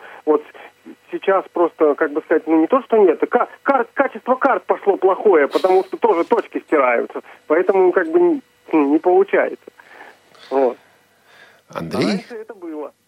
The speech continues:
Speaker 2: Андрей, спасибо. Скажите, а вы оптимист или пессимист? То есть вы считаете
Speaker 1: Я,
Speaker 2: вот
Speaker 1: ну, наверное, больше к оптимизму склонен.
Speaker 2: Ну что ж, хорошо.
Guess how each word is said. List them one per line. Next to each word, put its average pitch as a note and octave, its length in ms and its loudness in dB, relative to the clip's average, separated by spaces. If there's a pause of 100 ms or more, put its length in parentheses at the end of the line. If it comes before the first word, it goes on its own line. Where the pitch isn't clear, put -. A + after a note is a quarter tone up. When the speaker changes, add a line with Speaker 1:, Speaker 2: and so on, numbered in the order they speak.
(180)
Speaker 2:
Андрей, A2+ 520 -2
спасибо. D#3+ 720 -2
Скажите, F#3 360 0
а B2 60 2
вы F3 220 0
оптимист A3+ 580 0
или D#3 140 0
пессимист? D3+ 720 -2
То C3+ 80 -4
есть C#3+ 160 -6
вы F3+ 80 -4
считаете D#3+ 540 0
Speaker 1:
Я, A#2+ 60 -6
Speaker 2:
вот B2 180 -10 (180)
Speaker 1:
ну, F3+ 80 -14
наверное, D#3+ 680 -8
больше D3+ 320 -4
к - 80 -12
оптимизму D3 640 -4
склонен. B2 380 -4 (1120)
Speaker 2:
Ну E2 120 -10
что - 160 -12
ж, - 40 -12
хорошо. D3 440 -4